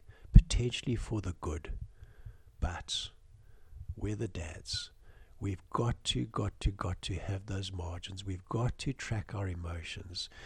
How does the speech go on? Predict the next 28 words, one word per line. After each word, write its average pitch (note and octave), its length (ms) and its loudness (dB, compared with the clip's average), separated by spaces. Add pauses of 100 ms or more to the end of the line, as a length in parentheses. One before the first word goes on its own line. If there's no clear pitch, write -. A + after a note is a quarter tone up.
(240)
We've G#2 180 -4
got A#2 260 -2
to D3+ 120 -4
become A#2 440 4 (100)
aware G2+ 460 2
of F#2 140 -4
the F#2+ 100 -4
things A2 440 -2
that G2+ 180 -8
we F2+ 100 -2
want, F2 500 -4 (340)
that G2 180 -6
we A#2+ 180 0 (100)
automatically, A#2+ 880 -2
implicitly G#2 760 6
assume A#2 840 0 (680)
our F#2+ 120 -4
kids - 260 -2
should F#2+ 220 0
want F2+ 360 -4
as G2 120 -6
well. F2+ 400 -6
We've F#2+ 120 -6
got E3 120 -2
to A3+ 60 0
look C#3 260 2
at - 140 -4
that. - 360 -10